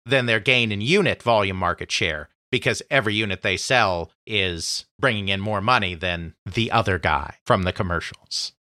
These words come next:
That's good. It's finally established. It's finally coming together. And so now that they have a viable product and they know that they're gonna be able to move forward with this thing, it's time for Denim to figure out what the future of this whole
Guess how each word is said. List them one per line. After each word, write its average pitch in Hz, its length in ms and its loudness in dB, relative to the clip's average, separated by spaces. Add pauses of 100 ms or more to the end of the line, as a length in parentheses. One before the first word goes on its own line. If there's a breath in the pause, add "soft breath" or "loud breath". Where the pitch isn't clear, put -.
(560)
That's 180 260 4
good. 196 440 4
It's 180 240 2
finally 175 840 4
established. 107 880 0 (100)
It's 127 200 0
finally 147 380 4
coming 127 280 0
together. 98 340 0
And 143 160 -4
so 151 160 2
now 202 680 4 (180)
that 147 400 6
they 147 200 4
have 151 200 6
a 139 100 6
viable 135 400 6
product 92 640 2 (100)
and 135 260 4
they 160 140 6
know 165 200 8
that 151 140 2
they're 156 100 6
gonna 147 140 2
be 143 80 6
able 135 120 6
to 131 40 0
move 131 200 2
forward 139 360 0
with 117 180 0
this 107 200 0
thing, 104 260 0 (340)
it's 156 320 2
time 175 320 6
for 170 140 0
Denim 131 800 0
to 135 80 -2
figure 123 300 2
out 113 160 4
what 120 200 0
the 113 80 -2
future 127 640 0
of 107 320 0
this 113 260 0
whole 110 640 2